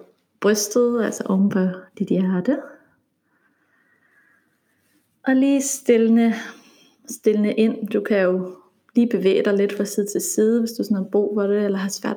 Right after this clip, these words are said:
ved at sidde stille. Og så prøv at kontakte dit åndedræt. Lige mærke, hvor det befinder sig i kroppen.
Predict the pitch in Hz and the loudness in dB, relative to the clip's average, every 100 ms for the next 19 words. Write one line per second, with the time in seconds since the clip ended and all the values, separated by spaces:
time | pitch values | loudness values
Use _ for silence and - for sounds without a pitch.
0 | - 190 - 196 - - 233 254 302 - | -4 -6 -4 -8 -6 0 2 2 -2 -8
1 | _ _ _ _ _ _ _ _ _ _ | _ _ _ _ _ _ _ _ _ _
2 | _ _ _ _ _ _ _ _ _ - | _ _ _ _ _ _ _ _ _ -20
3 | - _ _ _ - - - - _ _ | -20 _ _ _ -20 -20 -20 -20 _ _
4 | _ _ _ _ 233 240 247 220 220 214 | _ _ _ _ -6 -2 2 4 4 2
5 | 208 196 190 185 - 190 196 - 208 196 | 0 0 2 0 -4 -6 -6 -6 -4 -2
6 | - 233 233 254 254 233 233 233 - - | 2 4 4 2 0 -2 -2 -4 -10 -16
7 | - - _ _ _ _ _ _ _ _ | -20 -20 _ _ _ _ _ _ _ _
8 | _ _ 247 226 196 190 202 202 196 190 | _ _ 0 0 2 0 -2 0 -2 -2
9 | 214 - 226 226 233 226 214 208 - 208 | -4 -2 0 2 0 -2 -4 -4 -2 0
10 | 202 214 220 226 226 | 2 4 4 2 -2